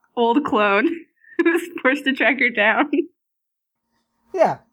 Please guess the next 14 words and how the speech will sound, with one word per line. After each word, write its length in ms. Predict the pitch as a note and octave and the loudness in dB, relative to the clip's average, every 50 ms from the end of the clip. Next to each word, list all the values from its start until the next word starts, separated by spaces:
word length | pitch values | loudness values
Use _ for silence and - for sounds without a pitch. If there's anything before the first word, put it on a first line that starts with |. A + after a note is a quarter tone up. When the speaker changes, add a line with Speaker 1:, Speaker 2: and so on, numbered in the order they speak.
| _ _ _ _ - | _ _ _ _ -10
Speaker 2:
He's 260 | G4+ F#4+ F4 E4 F4+ | -10 -8 -8 -8 -8
an 120 | D4+ B3+ B3+ | -8 -4 0
old 340 | B3+ B3 B3 B3 A#3 G#3+ - | 4 4 4 4 2 -2 -6
clone 440 | - - G#3+ F#3 F#3 F#3+ G3 F#3+ F#3 | -4 0 2 2 2 2 0 -2 0
Jedi 380 | D#3+ E3 D3 D3 C#3+ C#3+ C#3 | 2 2 4 4 4 2 2
hunter. 420 | C#3 C#3 C#3 C#3 - D3 C#3+ C#3+ - - | 0 -2 -4 -2 -2 -2 -4 -4 -6 -6
He's 400 | F3 F3+ F#3+ F3 - - - _ _ _ _ _ _ _ _ _ _ _ _ | -6 -6 -6 -8 -12 -18 -20 _ _ _ _ _ _ _ _ _ _ _ _
tired. 560 | - - B2 A#2 B2 B2 B2 B2+ B2+ C3+ E3+ G#3 | -4 0 0 0 2 0 -2 -4 -4 -6 -2 0
Speaker 1:
Poor 160 | G4+ G4+ F4 E4 | 0 0 0 0
buddy. 500 | - G#3+ - - A#2+ - - - - - _ _ _ _ _ _ _ _ _ - | -2 -4 -4 -2 -2 0 -2 -2 -2 -6 _ _ _ _ _ _ _ _ _ -18
She 240 | - - G#4 G4+ | -4 -2 -2 0
feels 180 | G4+ F#4+ F4+ - | 2 2 2 2
real 120 | D#4+ D4 C#4+ | 0 0 0
bad. 420 | A3+ A#3+ A#3+ A#3 A#3 A#3 B3+ C#4+ | 2 2 2 2 2 2 0 0